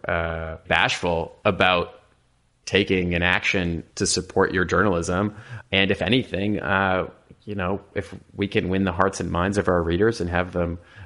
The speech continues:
have them support us in the case and have them continue to be interested in this story and others about people trying to open data and access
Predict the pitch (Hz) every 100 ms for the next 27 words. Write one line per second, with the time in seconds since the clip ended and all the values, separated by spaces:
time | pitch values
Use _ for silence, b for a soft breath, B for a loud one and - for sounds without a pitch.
0 | B - 92 87 95 - 90 95 95 -
1 | 87 82 90 120 - 87 87 87 87 87
2 | 85 85 _ - 98 98 95 92 87 85
3 | 104 - - 85 90 101 B B B _
4 | _ 101 95 95 - - 95 101 101 95
5 | 85 127 92 85 - 87 80 82 - -
6 | _ - 92 85 85 85 80 80 82 -
7 | 90 - 85 80 82 80 80 B B _
8 | - 92 - 85 - 95 85 - -